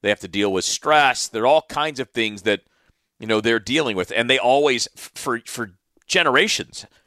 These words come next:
have looked for solutions to that, right? I mean, it was, it's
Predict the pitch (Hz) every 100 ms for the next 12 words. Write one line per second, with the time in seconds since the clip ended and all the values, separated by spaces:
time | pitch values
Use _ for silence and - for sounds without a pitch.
0 | _ - 127 113 123 - - 123 127 127
1 | 123 120 _ _ _ _ _ _ _ -
2 | - 127 160 - 120 - 113 95 80 110
3 | 156 - 110 107 110 98 - 117 107